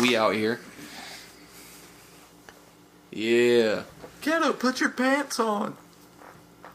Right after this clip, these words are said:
Speaker 1: Ain't no pants for the real ones.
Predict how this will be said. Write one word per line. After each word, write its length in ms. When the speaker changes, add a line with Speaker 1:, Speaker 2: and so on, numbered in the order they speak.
Speaker 1:
Ain't 220
no 200
pants 380
for 120
the 80
real 320
ones. 420